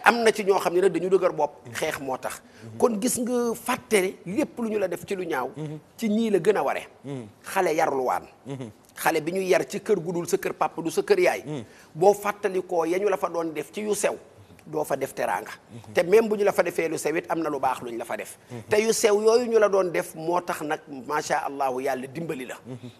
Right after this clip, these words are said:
Speaker 1: Kon fàtteel la ñu la fa doon def pour mën a delloo fay bor bi.
Speaker 2: Tout à fait.
Speaker 1: Ku ñaareel ki mooy njiit ak ku mu mënti doon.
Speaker 2: Mhm.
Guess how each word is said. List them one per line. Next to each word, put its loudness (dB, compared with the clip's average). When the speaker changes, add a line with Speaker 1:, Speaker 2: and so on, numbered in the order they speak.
Speaker 1:
Kon -2
fàtteel -4
la 0
ñu 2
la -2
fa -2
doon -6
def -4
pour -6
mën -6
a -10
delloo -10
fay -10
bor -8
bi. -18
Speaker 2:
Tout -14
à -16
fait. -20
Speaker 1:
Ku 6
ñaareel 10
ki -2
mooy 8
njiit -4
ak -2
ku 0
mu 0
mënti -8
doon. -10
Speaker 2:
Mhm. -18